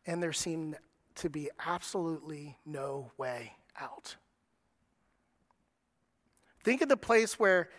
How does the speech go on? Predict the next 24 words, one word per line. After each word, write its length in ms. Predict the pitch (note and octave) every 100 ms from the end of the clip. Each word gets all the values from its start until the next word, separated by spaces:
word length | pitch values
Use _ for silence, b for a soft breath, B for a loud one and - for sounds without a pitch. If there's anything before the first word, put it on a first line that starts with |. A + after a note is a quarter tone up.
| b b
you 160 | E3+ F#3+
wish 400 | D#3+ C4 D#4+ -
to 100 | C#4+
God 420 | F3+ A3+ G#3+ G#3+
that 180 | G#3 -
you 80 | F#3+
could 160 | F#3+
be 220 | G3+ F#3+ -
anywhere 580 | C4 D#4+ D#4+ D#4+ D4+ B3
else 280 | C4 -
in 80 | A#3
the 100 | G3+
universe 720 | E3 B3+ D#4 D#4+ E4 D#4+ - B B -
except 580 | G#3 - - D4 -
the 80 | B3
very 480 | F3+ D#3 C4+ D4 D4+
place 420 | - B3 A#3+ -
where 120 | A3
you 160 | G#3+ G3
were. 260 | F3 - - - - _ _ _ _ _ _ _ _ _ _ _ _ _ _ _ _ _ _ _ _ _ _ _ _ _ _ _ _ _ _
Think 220 | - G#3+ A#3
of 60 |
the 60 | A3+
place 640 | - D3 A#2 - -